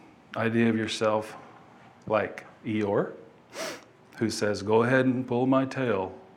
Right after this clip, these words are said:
everybody else does." <laughs> So he's expecting to be trampled upon because that's been his experience.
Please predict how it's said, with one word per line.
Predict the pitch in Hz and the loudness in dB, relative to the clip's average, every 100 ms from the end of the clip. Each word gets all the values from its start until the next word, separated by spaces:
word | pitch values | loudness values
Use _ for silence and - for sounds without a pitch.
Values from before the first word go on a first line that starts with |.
| - | -12
everybody | 101 104 104 110 110 | -8 -6 -4 -4 -2
else | 113 113 - | -2 -4 -6
does." | - - - - | -10 -10 -12 -20
<laughs> | - - - - - 427 - - - 254 - 247 - - - - - - - - - - - - - 180 - - - - - - - - - - - - - - - - - - - - - | -20 -20 -20 -20 -20 -20 -20 -20 -16 -16 -16 -20 -20 -20 -20 -20 -20 -20 -20 -20 -20 -20 -20 -18 -18 -18 -20 -12 -10 -10 -14 -14 -14 -16 -20 -20 -20 -20 -20 -20 -20 -20 -20 -20 -20 -20 -12
So | - | -2
he's | 117 104 | -2 0
expecting | 113 - - 139 160 - 107 78 - - - - - - - - _ _ - | -4 -6 2 2 2 0 -4 -4 -14 -20 -20 -20 -20 -20 -20 -20 _ _ -10
to | 120 | -4
be | 110 | -4
trampled | 110 117 110 110 104 | 0 2 2 0 -4
upon | 113 107 101 120 | -4 -2 -2 0
because | 123 - 107 | -2 -2 -6
that's | 101 104 - | -4 -6 -6
been | 113 | -10
his | 107 107 104 | -8 -10 -12
experience. | 107 - 165 147 - - | -14 -8 -6 -6 -10 -18